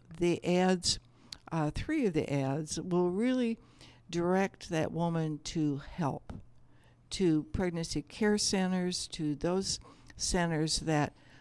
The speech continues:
will not only help that woman to ha-, have the, have her child, uh, but also help her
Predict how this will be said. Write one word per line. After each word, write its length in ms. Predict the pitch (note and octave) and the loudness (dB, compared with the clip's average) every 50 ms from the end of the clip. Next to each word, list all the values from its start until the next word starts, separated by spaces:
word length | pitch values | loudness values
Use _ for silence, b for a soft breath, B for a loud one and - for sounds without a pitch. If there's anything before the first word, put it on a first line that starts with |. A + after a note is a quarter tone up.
| B B | B B
will 80 | - F3+ | -2 2
not 200 | G#3+ A#3 A#3+ A#3 | 2 4 4 2
only 200 | A3+ G#3+ F#3+ F#3 | 2 2 2 2
help 300 | F#3 G3 F3+ F#3 F3+ - | 2 2 0 0 0 0
that 240 | E3+ E3 C#3 - - | 0 0 0 0 0
woman 340 | D#3+ D#3 D#3 D#3 D3+ D3+ C#3+ | 0 0 2 2 0 0 -2
to 260 | - - D3+ D3 D3+ | -2 0 0 0 0
ha-, 80 | D#3 - - - - - | -2 -4 -8 -16 -18 -8
have 500 | - E3 D#3+ E3+ D#3 D#3+ D#3+ D#3 D3+ - - | -6 -4 0 2 2 2 2 2 0 -6 -4
the, 280 | - D3+ C#3+ C#3 C#3 C#3 - - - - - - - - - - - - - - - - - | 0 2 4 4 2 0 -4 -10 -20 -20 -20 -20 -20 -20 -20 -20 -20 -20 -20 -12 -12 -10 -6
have 300 | - F3+ F3+ F3+ E3+ E3+ | -2 -2 0 0 0 2
her 120 | F3 D3+ | 2 0
child, 680 | - - - - F3+ F#3 F#3+ F3 D3+ C#3+ C3+ C#3 D3+ - B B B B B B B B B B B B B - - | 0 0 -2 0 2 2 4 4 4 4 4 2 0 -4 B B B B B B B B B B B B B -8 -2
uh, 260 | - D#3+ D3 D3 D3 - - - - E3+ | 2 2 4 4 2 -2 -6 -14 -10 0
but 160 | - F#3 F3+ F3+ | 2 4 6 6
also 280 | F#3 F#3+ F#3+ - G3 | 6 4 4 2 -2
help 300 | F#3 E3+ F3+ E3 E3 - | -2 -2 0 -2 -2 -2
her 160 | E3 D#3+ - | -2 -4 -4